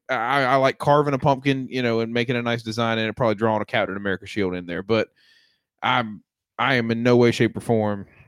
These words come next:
you know, a pumpkin, like, flavored guy. I don't eat pumpkin pies and stuff like that. This is something that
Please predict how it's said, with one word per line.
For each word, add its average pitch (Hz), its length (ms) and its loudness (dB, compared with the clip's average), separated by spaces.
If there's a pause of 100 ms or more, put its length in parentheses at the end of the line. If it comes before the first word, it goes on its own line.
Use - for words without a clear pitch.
(200)
you 135 100 -6
know, 101 260 -4
a 104 60 -4
pumpkin, 104 600 -4 (220)
like, 120 240 0
flavored 117 440 2
guy. 104 140 2
I 104 40 0
don't 113 220 0
eat - 120 -12
pumpkin 110 280 -6
pies 110 460 0
and 98 100 -14
stuff - 160 -6
like - 80 -4
that. 104 160 -2 (760)
This 156 420 2
is 139 140 -2
something 135 440 0
that 110 140 0